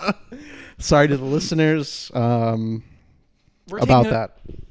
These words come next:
Speaker 1: that.
Speaker 2: Okay. <laughs> You know, I wanted to, I wanted to take a trip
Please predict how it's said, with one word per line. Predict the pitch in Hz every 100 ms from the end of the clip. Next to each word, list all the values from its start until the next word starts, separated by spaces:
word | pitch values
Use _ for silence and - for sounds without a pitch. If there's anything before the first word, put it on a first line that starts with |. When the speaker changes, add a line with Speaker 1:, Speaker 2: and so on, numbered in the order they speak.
| - - _ _ - - -
Speaker 1:
that. | - 131
Speaker 2:
Okay. | 117 113 -
<laughs> | 175 165 214 - 269 226 - - 208 - - - - - - - _ - _ - - - -
You | 226
know, | 220
I |
wanted | 208 202 208 196 151
to, | 147 139 135 127 127 - - - -
I |
wanted | 175 185 185 175 -
to | - 156 139 135
take | 147 127
a |
trip | - - -